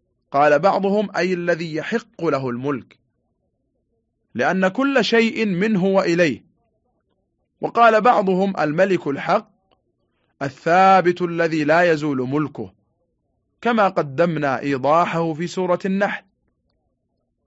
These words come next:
في الكلام على قوله تعالى: "وله الدين واصبا"، وإنما وصف عرشه بالكرم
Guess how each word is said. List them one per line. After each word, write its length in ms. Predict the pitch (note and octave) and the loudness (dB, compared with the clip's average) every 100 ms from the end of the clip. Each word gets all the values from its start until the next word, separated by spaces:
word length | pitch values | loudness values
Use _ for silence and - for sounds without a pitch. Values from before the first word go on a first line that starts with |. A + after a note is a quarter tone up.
| _ | _
في 100 | - | -10
الكلام 540 | B2+ C3 C#3+ D3+ C3 | -8 -4 0 0 -2
على 260 | B2+ C#3 C3 | -6 -6 -6
قوله 520 | B2 C#3+ C3+ B2+ B2 | -4 -4 -4 -6 -8
تعالى: 680 | A#2+ C3 C3+ C#3+ B2+ B2+ A#2+ _ - | -6 -4 0 0 -2 -6 -10 _ -2
"وله 360 | D3 B2+ B2 | 0 0 -4
الدين 460 | A#2+ A2+ C3 D3+ A#2 | -10 -8 -6 -4 -4
واصبا"، 760 | A2 A#2 G#2+ - D3+ B2+ F2 _ _ _ _ _ _ _ _ _ _ _ _ _ | -6 -10 -10 -8 -8 -8 -12 _ _ _ _ _ _ _ _ _ _ _ _ _
وإنما 440 | - C3 C#3 C#3+ | -8 -4 -2 0
وصف 380 | C#3 D#3+ E3 C#3+ | 0 0 -2 -2
عرشه 520 | C3+ E3+ F3 D#3 D3+ | -2 -2 -2 -4 -2
بالكرم 720 | C#3 C3+ B2 C#3+ D3 F#3+ G3+ | -2 -4 -2 0 2 2 -2